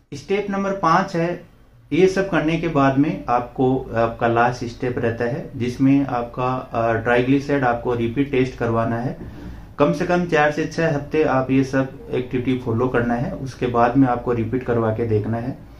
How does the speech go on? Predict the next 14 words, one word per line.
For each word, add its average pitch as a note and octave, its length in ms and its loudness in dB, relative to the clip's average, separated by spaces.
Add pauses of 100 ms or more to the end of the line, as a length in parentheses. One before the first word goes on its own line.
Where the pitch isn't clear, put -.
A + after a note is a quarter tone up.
(520)
और C#3+ 160 8
repeat D3 360 6
में F3 80 0
आपका D3+ 300 2
triglyceride C#3 800 2 (500)
किस E3 160 -2 (100)
group C3+ 240 6
में C#3+ 120 8
आता B2+ 200 2
है, C#3+ 80 2
उसके C3 340 -2
अनुसार A#2 480 -2
आप A#2 220 -2
उसको - 440 -6